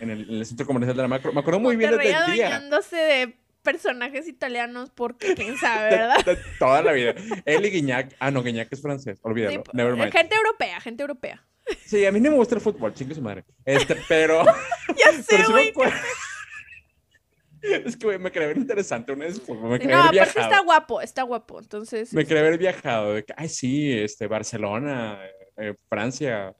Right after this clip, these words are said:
Speaker 1: Italia, pero pues no, no son lo mismo. <laughs> Este, pero, o sea, me acuerdo muy bien del día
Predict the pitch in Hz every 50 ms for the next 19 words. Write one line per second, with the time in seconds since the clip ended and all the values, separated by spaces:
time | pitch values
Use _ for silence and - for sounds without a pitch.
0 | _ _ - 120 117 - 107 101 117 113 110 110 - - 120 107 - - 117 -
1 | 110 101 113 110 110 - 123 127 135 139 139 123 110 101 98 95 - 151 190 214
2 | 202 175 - - 151 - - - - - 359 - - 480 480 - _ _ _ -
3 | - - - - - - _ _ - _ - 370 330 285 - _ - 208 196 196
4 | 185 - 151 180 175 208 175 - 131 - _ _ _ _ - - 196 - - -
5 | 190 190 196 233 226 226 226 226 214 214 214 208 208 208 214 214 208 202 170 -
6 | 185 180 170 175 170 165 185 185